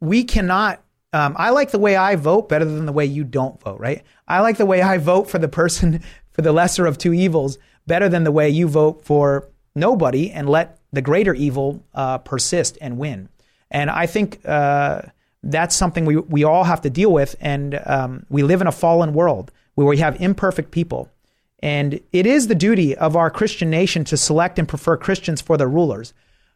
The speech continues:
But do they have to be perfect Christians?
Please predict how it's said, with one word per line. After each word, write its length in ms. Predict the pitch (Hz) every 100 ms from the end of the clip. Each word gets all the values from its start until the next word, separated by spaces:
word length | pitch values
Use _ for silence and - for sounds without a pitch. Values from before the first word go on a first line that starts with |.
| _
But 400 | 208 214 160 - _ _ _
do 80 | 185
they 140 | 185
have 200 | 175 185 -
to 80 |
be 80 | 180
perfect 400 | 175 180 175 190
Christians? 560 | - 180 - 208 208